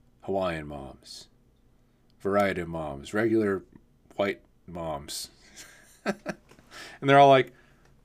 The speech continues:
"Why do you do this job? You shouldn't do this job. It's a terrible job." And I'm like, "Yeah." And, you know, like, <laughs> you know, it's great, too. I, I literally have no company loyalty.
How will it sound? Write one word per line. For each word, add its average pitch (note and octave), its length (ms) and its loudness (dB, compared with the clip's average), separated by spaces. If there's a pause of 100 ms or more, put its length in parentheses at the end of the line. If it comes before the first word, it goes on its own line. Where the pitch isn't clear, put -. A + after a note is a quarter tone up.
(200)
"Why C3+ 180 6
do G3+ 60 6
you G#3 100 4
do G#3 160 4
this G3+ 220 4
job? F#3+ 480 6 (340)
You D3+ 100 -6
shouldn't F3+ 300 -2
do F#2 140 2
this E2 200 -2
job. D2+ 420 -6 (260)
It's - 140 -6
a A3+ 60 -2
terrible G#3+ 480 6
job." E2 380 0
And F2+ 80 -8
I'm F2+ 80 -8
like, F#2+ 300 -8
"Yeah." A3+ 360 2 (800)
And, D#3 140 6
you F3 140 10
know, F#3 200 10
like, E3+ 320 6 (280)
<laughs> - 1040 4
you E3 80 6
know, D#3+ 60 10
it's D#3+ 140 4
great, D#3+ 260 6
too. E3+ 180 6
I, E3 300 8
I D3 120 6
literally D#3+ 420 8
have A#2+ 160 4
no A#2 180 0
company A2 480 -4
loyalty. F2+ 560 -6